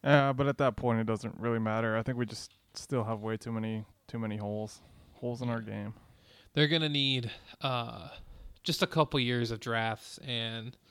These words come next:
Speaker 2: um, bringing in free agents to really contend. That's why I said at one point, uh, the third year of Joe Burrow is when you really wanna see,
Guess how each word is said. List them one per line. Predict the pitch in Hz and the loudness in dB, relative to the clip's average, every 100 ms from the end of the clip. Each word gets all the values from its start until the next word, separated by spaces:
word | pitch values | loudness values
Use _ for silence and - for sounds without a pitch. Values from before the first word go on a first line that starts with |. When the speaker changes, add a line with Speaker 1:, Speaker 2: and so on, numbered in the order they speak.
| - - - _ _ _ - | -20 -20 -20 _ _ _ -12
Speaker 2:
um, | 127 110 107 - - _ - | -8 -8 -12 -20 -20 _ -6
bringing | 131 120 | -2 0
in | 113 | -2
free | 107 120 110 | -2 -2 -2
agents | 113 113 - | -2 -6 -6
to | 127 | -8
really | 131 120 113 | -6 -4 -4
contend. | 110 107 120 110 | -8 -8 -8 -4
That's | 120 123 | -4 0
why | 143 131 | 0 0
I | |
said | - 127 117 | -2 -6 -6
at | 117 | -8
one | 120 113 | -8 -8
point, | - 117 113 - - - - - - | -8 -4 -4 -6 -16 -20 -20 -20 -12
uh, | 127 117 | -10 -8
the | 120 | -8
third | - 165 165 151 | -2 4 4 4
year | 127 117 113 | 2 0 -4
of | |
Joe | - 117 113 | -2 -2 -2
Burrow | 117 110 110 107 | -4 -4 -6 -10
is | 107 | -12
when | 113 110 110 | -12 -12 -14
you | 113 | -8
really | 123 117 | -4 -4
wanna | 110 110 110 | -4 -6 -8
see, | - 127 104 113 | -8 -8 -12 -16